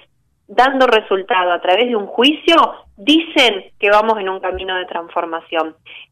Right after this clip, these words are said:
que ya empezó a ocurrir y que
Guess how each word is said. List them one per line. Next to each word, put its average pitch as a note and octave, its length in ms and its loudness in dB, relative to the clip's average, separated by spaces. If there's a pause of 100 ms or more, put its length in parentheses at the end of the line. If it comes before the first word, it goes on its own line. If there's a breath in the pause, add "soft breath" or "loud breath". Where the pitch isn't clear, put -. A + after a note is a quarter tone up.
que F#3 680 4 (160)
ya A#3+ 80 6
empezó A#3+ 260 0 (120)
a G3 40 -4
ocurrir A#3 480 2 (160)
y A3+ 220 -8
que F#3 720 2